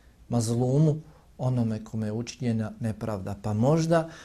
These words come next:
na takav način, ukoliko budeš htio da uzmeš najbolju imovinu za zekat,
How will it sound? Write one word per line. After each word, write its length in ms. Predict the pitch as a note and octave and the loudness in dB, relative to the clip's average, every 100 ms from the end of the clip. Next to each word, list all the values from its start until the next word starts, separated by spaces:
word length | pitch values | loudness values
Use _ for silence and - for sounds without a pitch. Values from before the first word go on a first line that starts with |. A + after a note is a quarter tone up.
| - | -8
na 120 | B2 | -2
takav 480 | A#2+ E3+ F#3+ G3 E3 | 4 6 6 4 4
način, 380 | C#3+ D3 D3+ B2+ | 4 2 2 0
ukoliko 440 | A2 B2 C3+ D3+ | 0 2 0 2
budeš 400 | C3 D3 C#3 C3+ | 4 6 4 2
htio 380 | - - G#3 A3 | -4 0 8 8
da 100 | G3 | 8
uzmeš 400 | F#3 F#3+ F3+ D#3+ | 6 4 2 0
najbolju 480 | E3+ G3 G3 F3+ E3 | 2 2 4 4 4
imovinu 500 | D#3 D#3 F3+ F3 D#3+ | 4 4 2 2 2
za 140 | C#3 | 4
zekat, 520 | C3+ D#3 F3+ G3 F#3+ | 4 2 4 2 2